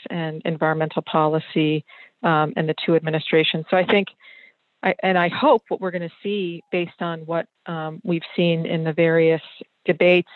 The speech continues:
is a real plan on climate change. And one of the things that, uh, John Jarvis did, uh, while he was director of the Park Service was write a great director's order called D O one hundred. And it sort of looks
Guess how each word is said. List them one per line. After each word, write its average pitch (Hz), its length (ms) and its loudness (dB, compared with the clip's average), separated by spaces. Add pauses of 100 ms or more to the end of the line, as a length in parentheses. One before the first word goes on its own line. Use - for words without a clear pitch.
(160)
is 160 360 2 (160)
a 175 80 -2
real 170 300 2 (100)
plan 165 240 -2
on 151 140 -6
climate 165 400 -4
change. 175 400 -4
And 156 220 -6 (560)
one 208 160 4
of 196 80 4
the 180 100 6
things 175 320 -2 (140)
that, 160 160 -2 (180)
uh, 165 240 -2 (100)
John 165 220 -4
Jarvis 165 380 0 (100)
did, 165 180 0 (360)
uh, 165 220 -4
while 165 300 -2
he 175 120 -2
was 165 180 -8
director 160 300 -4
of 156 60 -2
the 160 40 -6
Park - 340 -4
Service 165 360 -2
was 160 160 -4
write 165 420 0
a 175 60 -2
great 170 280 0
director's 165 460 -2
order 165 360 0
called 160 420 -4 (160)
D 160 180 2
O 160 180 0 (100)
one 156 180 -2
hundred. 185 440 0 (680)
And 170 340 2 (120)
it 185 200 2 (320)
sort 190 160 4
of 170 100 4 (720)
looks 202 360 0